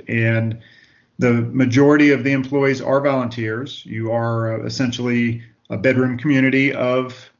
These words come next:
Cheyenne, Wyoming. What are some of the challenges of leading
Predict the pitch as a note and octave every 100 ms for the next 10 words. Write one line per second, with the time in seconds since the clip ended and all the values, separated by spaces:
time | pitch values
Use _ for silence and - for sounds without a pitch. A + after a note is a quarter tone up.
0 | _ - A#2+ A#2+ B2 A#2+ A#2 B2 C#3+ A2+
1 | F#2 - _ _ F3 F3+ - - F#3+ F3+
2 | C3+ - - C#3 C#3+ C#3 A#2+ G#2+ G2 G#2
3 | - - - G#2+ G#2 G2+ - - B2 B2+
4 | A#2 A2 A2+